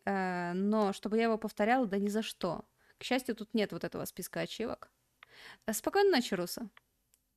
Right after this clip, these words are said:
Спокойной ночи, Руса. Там слишком всё за-, за-, за-, заморочено. А тут нету ради-, радиоактивного загрязнения, э, на этой сборке, по крайней мере.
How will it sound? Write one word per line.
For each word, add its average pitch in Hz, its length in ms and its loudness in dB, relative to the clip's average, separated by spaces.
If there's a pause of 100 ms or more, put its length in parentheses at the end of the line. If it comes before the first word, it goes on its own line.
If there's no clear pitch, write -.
(2250)
Спокойной 254 680 -2
ночи, 185 200 -6
Руса. - 280 -10 (280)
Там 330 220 8
слишком 240 560 2
всё 180 200 -6
за-, 175 280 -2
за-, 175 240 -8
за-, 180 680 -4
заморочено. 196 680 -4 (680)
А 240 100 4
тут 370 280 4
нету 294 400 8
ради-, 196 440 2
радиоактивного 208 840 2
загрязнения, 208 1000 2
э, 196 140 -2
на 208 180 4
этой 208 160 0
сборке, 180 460 -6
по 190 100 -6
крайней 196 360 -2
мере. 185 340 -8